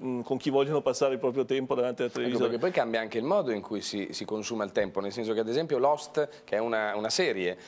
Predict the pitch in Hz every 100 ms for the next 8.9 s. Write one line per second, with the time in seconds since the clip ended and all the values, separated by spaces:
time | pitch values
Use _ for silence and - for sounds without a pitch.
0 | - - 107 110 110 113 117 135 147 143
1 | - 113 113 104 107 113 107 123 113 113
2 | 104 104 104 110 117 117 135 - 120 120
3 | 123 107 101 110 104 104 85 82 - -
4 | 127 135 151 143 139 139 139 143 131 127
5 | 123 135 131 120 131 107 110 110 - 110
6 | 117 107 107 110 104 117 107 104 95 95
7 | 95 92 117 110 117 110 113 127 123 123
8 | 120 120 117 127 123 120 104 -